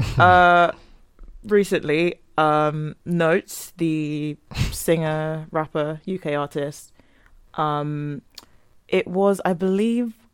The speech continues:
Speaker 2: uh, is she a YouTuber or an influencer? This girl called Yaz, um,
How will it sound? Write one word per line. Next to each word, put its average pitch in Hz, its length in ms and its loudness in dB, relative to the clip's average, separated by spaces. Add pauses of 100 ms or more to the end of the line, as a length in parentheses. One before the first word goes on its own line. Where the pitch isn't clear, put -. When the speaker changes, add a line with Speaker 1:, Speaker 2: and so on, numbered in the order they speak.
(120)
Speaker 2:
uh, 170 600 -4 (320)
is - 80 -14
she 254 160 -8
a 254 80 -2
YouTuber 247 560 -6 (220)
or 190 100 -4
an 185 60 -6
influencer? 180 720 -6 (360)
This 202 220 -2
girl 202 360 2
called 175 380 -6 (340)
Yaz, 180 760 -4 (500)
um, 151 640 -4